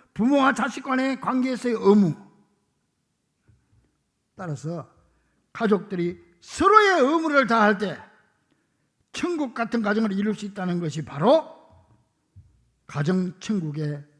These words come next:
비밀이라는 사실입니다. 자, 이제 이 층에서 머물지 않고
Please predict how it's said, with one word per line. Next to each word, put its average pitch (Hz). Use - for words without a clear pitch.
비밀이라는 139
사실입니다. -
자, 196
이제 196
이 233
층에서 247
머물지 202
않고 202